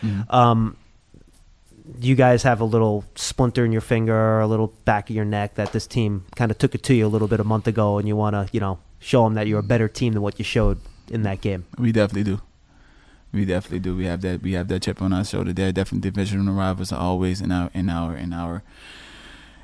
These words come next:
Speaker 1: in our division. So we have something to prove because they came in our house and try to make an example out of us. So it's time to. Re-, I think it's time to replay the favor.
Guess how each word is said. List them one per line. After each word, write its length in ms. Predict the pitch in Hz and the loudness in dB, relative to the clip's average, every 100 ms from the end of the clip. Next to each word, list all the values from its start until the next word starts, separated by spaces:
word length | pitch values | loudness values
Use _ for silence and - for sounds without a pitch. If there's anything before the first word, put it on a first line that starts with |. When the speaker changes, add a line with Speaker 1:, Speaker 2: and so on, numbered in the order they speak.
| - | -4
Speaker 1:
in 100 | 107 101 | 2 4
our 140 | 98 | 4
division. 500 | 95 95 92 98 123 | 2 0 0 0 -2
So 340 | - 95 90 104 - - _ - - - _ _ - - | -6 -4 -4 -6 -10 -20 _ -20 -20 -20 _ _ -12 -2
we 100 | 107 | 0
have 160 | 98 98 | 2 2
something 220 | 101 92 | 2 2
to 60 | |
prove 220 | - 120 101 | 0 0 0
because 240 | 101 92 | -2 -2
they 80 | 87 | -2
came 240 | - 95 92 | -2 0 0
in 60 | |
our 80 | 92 | 0
house 240 | 101 95 98 | 0 0 -2
and 80 | 95 | -4
try 180 | - 90 | -4 -4
to 340 | 92 87 117 - - - | -4 -4 -6 -12 -10 -6
make 160 | 92 | -2
an 60 | 95 | 0
example 380 | 92 107 110 85 | 0 0 -2 -4
out 120 | 87 | -8
of 100 | 92 | -8
us. 160 | 92 - | -8 -8
So 380 | 95 92 85 113 - - - - - - - _ _ | -6 -4 -6 -8 -14 -20 -20 -20 -20 -20 -20 _ _
it's 100 | - | -8
time 160 | - 92 | -2 0
to. 60 | 92 98 - - | 0 -2 -6 -4
Re-, 60 | 87 | -4
I 100 | 107 | -2
think 180 | 98 | -4
it's 80 | 101 | -4
time 180 | - 90 | -2 0
to 100 | 92 | 0
replay 140 | 92 92 | -2 -4
the 80 | 95 | -2
favor. 340 | 90 95 110 | -4 -4 -6